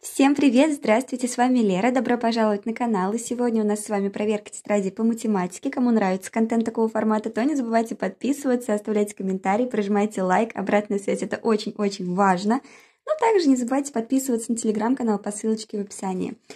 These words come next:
Сегодня мы с вами посмотрим небольшую самостоятельную, такую, да, чему научились, что узнали. Начнём с номера два. Здесь нам нужно было закончить решение. Видите, у нас с вами есть тридцать пять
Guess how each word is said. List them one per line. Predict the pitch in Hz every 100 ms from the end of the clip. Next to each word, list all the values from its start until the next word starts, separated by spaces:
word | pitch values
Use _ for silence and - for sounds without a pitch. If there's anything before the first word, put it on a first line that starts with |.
| - -
Сегодня | - 320 302
мы | 277
с | 277
вами | 269 247
посмотрим | 240 247 233 226
небольшую | 214 214 220 - 247 233 196 196 - -
самостоятельную, | - 277 277 285 285 320 440 453 269 226 180 175 -
такую, | 196 - 208
да, | 214 302
чему | 320 254 220 220 214 202 208
научились, | 208 208 202 226 214 202
что | - - 214
узнали. | 214 220 269 415 277 - - - -
Начнём | 226 226 269 254
с | 254
номера | 240 240 226 214 202
два. | 208 262 440 - - - -
Здесь | 226 269
нам | 262 226
нужно | 233 240 226
было | 262 440 320
закончить | 240 226 254 277 -
решение. | 247 240 220 190 170 175
Видите, | 339 427 427 233
у |
нас | 226 311
с | -
вами | 240 254
есть | 247 202 175 - _ - _ -
тридцать | 247 403 - 320 - -
пять | 202 185 233 -